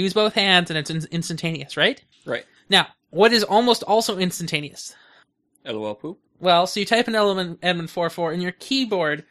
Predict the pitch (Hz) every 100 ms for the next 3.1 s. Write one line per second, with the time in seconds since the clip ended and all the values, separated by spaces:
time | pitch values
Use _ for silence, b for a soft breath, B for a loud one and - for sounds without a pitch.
0 | b b 202 190 185 202 233 254 214 202
1 | 226 208 170 175 160 156 143 - _ -
2 | 190 190 _ - 123 147 _ - 202 190
3 | 165